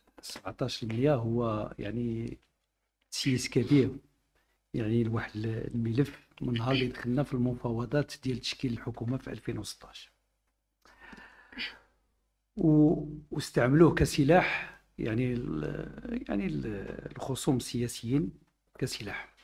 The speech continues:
هذا رقم أولًا يمكن يقول لك أنه كذوب، فيك نيوز. ما كاينش شي،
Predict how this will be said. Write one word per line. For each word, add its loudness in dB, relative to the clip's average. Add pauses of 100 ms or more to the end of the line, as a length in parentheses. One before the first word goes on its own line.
(680)
هذا 4
رقم 0
أولًا 4
يمكن 0
يقول -4
لك -4
أنه -2
كذوب، -2 (440)
فيك 4
نيوز. -8 (1700)
ما 2
كاينش 8
شي، 2